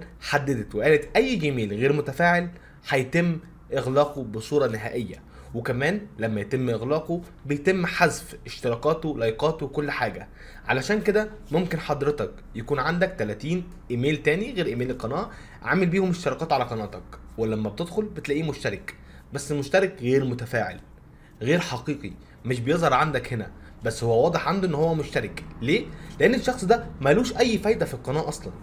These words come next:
ليه؟ بيوصل له اشعار مش بيتفرج، بيدخل على القناه مش بيشوف اي حاجه، ما بيديش تعليق، ما بيعملش اي رياكت او اي حاجه على القناه بتاعتك. فاليوتيوب هنا بيعتبره وهمي مالوش اي لازمه، فبيضطر ان هو يتجنبه او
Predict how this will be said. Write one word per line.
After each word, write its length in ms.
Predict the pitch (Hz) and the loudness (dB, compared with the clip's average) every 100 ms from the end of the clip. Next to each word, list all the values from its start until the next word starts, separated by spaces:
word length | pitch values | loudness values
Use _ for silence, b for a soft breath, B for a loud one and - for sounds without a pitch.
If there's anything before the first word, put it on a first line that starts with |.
| - | -8
ليه؟ 240 | 110 131 156 B B - | 0 0 0 B B 2
بيوصل 300 | 185 185 269 | 4 4 2
له 80 | 180 | 4
اشعار 240 | 147 196 | 4 4
مش 140 | 180 | 2
بيتفرج، 440 | 113 110 147 165 151 - - B B - | -4 -2 0 0 -2 -8 -16 B B -4
بيدخل 300 | 127 165 185 | -2 0 0
على 100 | 151 | 0
القناه 300 | - 120 156 | 0 0 2
مش 140 | 160 110 | 0 -2
بيشوف 440 | 107 - 175 - | -6 -4 -4 -2
اي 160 | 151 147 | -2 0
حاجه، 260 | 147 143 | 0 0
ما 100 | 131 | 0
بيديش 320 | 101 107 151 | -4 -4 -4
تعليق، 340 | - 110 135 135 | -2 -2 -2 -2
ما 100 | 117 | -4
بيعملش 420 | 107 139 175 - - | -4 -4 -4 -4 -2
اي 280 | 190 175 143 | 0 2 0
رياكت 360 | 131 165 175 - | 0 -2 -4 -4
او 180 | 113 | -2
اي 240 | 180 185 160 | 0 2 0
حاجه 300 | - 175 143 | 2 0 2
على 140 | 123 | 0
القناه 260 | 113 123 131 | -2 -4 -4
بتاعتك. 340 | - - - - - B B B B | -6 -10 -12 -20 -20 B B B B
فاليوتيوب 460 | 160 170 233 254 226 | 4 4 4 2 2
هنا 120 | 233 | 4
بيعتبره 600 | 170 143 175 175 175 180 - - | 4 2 2 0 -2 -6 -10 -2
وهمي 420 | 151 175 127 98 - - B B - | 0 0 -2 -8 -10 -18 B B -4
مالوش 280 | 113 156 - | 0 0 0
اي 120 | 160 | 2
لازمه، 380 | 151 120 104 90 B B B | 4 2 -4 -8 B B B
فبيضطر 600 | - 220 247 - 196 113 - - 123 | 4 4 4 6 6 6 -2 -8 -4
ان 100 | 127 | 2
هو 160 | 175 | 4
يتجنبه 640 | 214 233 208 220 233 233 240 - - - 196 | 4 4 4 4 4 0 -2 -12 -20 -2 6
او 280 | 269 269 | 6 6